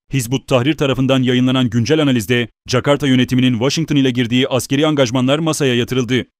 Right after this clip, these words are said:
Analizde öne çıkan ve Müslümanların dikkatine sunulan temel hususlar şunlar oldu: hava sahası ve stratejik geçitlerin devri. Analiz, özellikle sızdırılan gizli belgelere dikkat çekerek Endonezya Cumhurbaşkanı Prabowo Subianto'nun A B D'ye devasa tavizler verdiğini belirtti.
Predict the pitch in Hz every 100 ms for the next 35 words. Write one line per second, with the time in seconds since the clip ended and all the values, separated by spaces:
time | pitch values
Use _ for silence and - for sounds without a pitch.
0 | - 127 123 120 107 131 127 - 135 127
1 | 120 117 113 123 123 123 131 110 113 131
2 | 113 143 156 135 127 117 123 143 147 127
3 | - 135 151 160 143 123 120 123 107 _
4 | _ - 120 135 131 117 123 120 - 120
5 | 147 - 151 135 143 131 123 - 139 135
6 | 131 113 113 - _ _ - 120 120 123
7 | - 151 107 127 123 139 127 - 120 123
8 | 120 123 104 107 147 143 123 123 120 110
9 | 147 147 135 120 120 - - 135 123 147
10 | 143 127 120 156 151 - 135 127 - 123
11 | 131 127 117 117 127 139 139 123 127 120
12 | 117 117 120 120 123 127 120 156 165 151
13 | 135 147 127 117 110 120 117 120 - 120